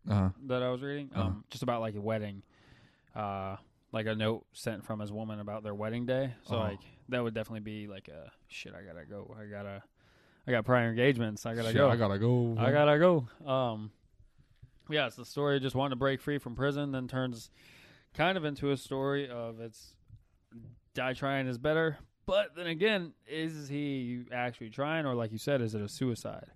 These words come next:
Speaker 1: Yeah.
Speaker 2: Because Cash says, "I know it was suicide."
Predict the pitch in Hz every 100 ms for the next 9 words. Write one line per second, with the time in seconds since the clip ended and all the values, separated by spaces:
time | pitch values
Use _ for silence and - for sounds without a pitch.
0 | - 113 98 - - 123 123 127 120 117
1 | 110 - - _ _ _ _ _ - 131
2 | 123 - 151 139 123 117 - 120 120 127
3 | 123 110 110 - 135 120 - 78 71